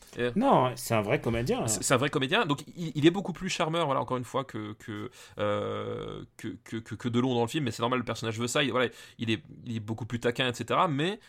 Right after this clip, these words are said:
Speaker 1: euh, il y a, il y a, il y a une vraie dimension dramatique, en fait, et, euh, et, et, et le film, voilà, a, a toujours cette espèce de, d'arrière-plan un peu, un peu sombre, un peu, euh, un peu rugueux, euh, qui, euh, qui est jamais très, très loin, et qui fait que, justement,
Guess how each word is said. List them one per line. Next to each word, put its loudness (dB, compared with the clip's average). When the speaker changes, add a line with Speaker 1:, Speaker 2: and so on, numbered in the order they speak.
Speaker 1:
euh, -2
il -14
y 0
a, 0
il -6
y -4
a, -2
il -8
y -4
a 2
une 0
vraie 4
dimension -2
dramatique, -4
en -6
fait, -8
et, 2
euh, -2
et, -8
et, -2
et 0
le 2
film, -2
voilà, 2
a, 2
a 2
toujours -2
cette -10
espèce -6
de, -4
d'arrière-plan 4
un 2
peu, -2
un 0
peu -4
sombre, -2
un -2
peu, -4
euh, 0
un 0
peu 2
rugueux, 4
euh, 2
qui, -6
euh, -2
qui -4
est 0
jamais 2
très, -4
très -4
loin, 0
et -2
qui -10
fait -4
que, -4
justement, -2